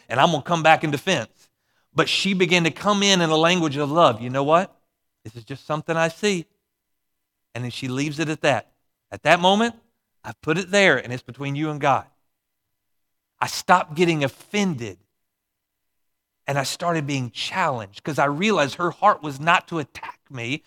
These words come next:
Her heart was not to put me on a cross and put me out in Front Street and say, "Look what he's doing."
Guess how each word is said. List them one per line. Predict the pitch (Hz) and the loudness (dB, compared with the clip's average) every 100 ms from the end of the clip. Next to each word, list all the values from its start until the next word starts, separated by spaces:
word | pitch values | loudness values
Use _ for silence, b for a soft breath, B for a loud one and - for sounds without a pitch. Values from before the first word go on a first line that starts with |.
| b b | b b
Her | 175 156 | 0 2
heart | 196 226 175 | 4 4 2
was | 151 | -2
not | 180 175 | 0 -2
to | 156 | -2
put | - 214 | -2 -2
me | 196 202 | 0 2
on | 175 | 2
a | 151 | 0
cross | - 214 208 170 - | 0 0 2 2 -2
and | 160 | -4
put | 220 - | -4 -2
me | 190 | 2
out | 185 180 | 4 4
in | 170 | 2
Front | 202 214 | 0 0
Street | 190 180 | 0 2
and | |
say, | 175 - - 240 | 2 2 -6 -8
"Look | 156 196 | 4 6
what | 208 214 | 10 10
he's | 254 277 | 10 8
doing." | 220 226 175 117 | 10 10 10 6